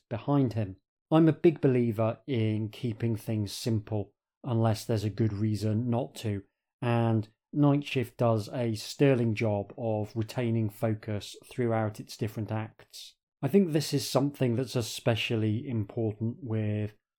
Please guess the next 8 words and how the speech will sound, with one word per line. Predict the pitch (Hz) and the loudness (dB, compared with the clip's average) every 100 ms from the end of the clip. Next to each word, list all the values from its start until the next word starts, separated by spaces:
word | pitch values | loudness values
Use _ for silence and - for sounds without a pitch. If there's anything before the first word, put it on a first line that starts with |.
| _ | _
horror | - 135 123 | 0 4 4
stories, | 113 - 117 110 101 101 104 - - _ _ _ | 0 -2 -4 -2 -2 -6 -10 -16 -20 _ _ _
as | 135 110 | -4 -4
opposed | 113 113 107 - | -2 0 0 -6
to | - 110 | -6 -2
road | 123 127 120 | 2 2 -2
stories | - - 113 104 101 101 95 | -8 -4 -2 -2 -4 -8 -8
where | 101 107 104 104 | -4 -2 -2 -4